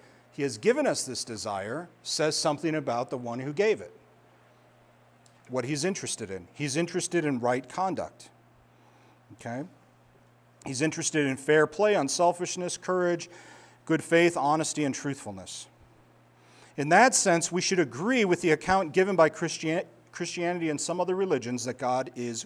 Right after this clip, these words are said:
good. But he's not good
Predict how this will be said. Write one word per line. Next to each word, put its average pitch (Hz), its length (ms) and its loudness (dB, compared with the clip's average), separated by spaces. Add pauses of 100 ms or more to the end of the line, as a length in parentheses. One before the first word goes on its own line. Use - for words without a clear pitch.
(160)
good. 127 420 -2 (1500)
But 160 100 4
he's 175 260 0
not 247 460 4 (460)
good 156 680 6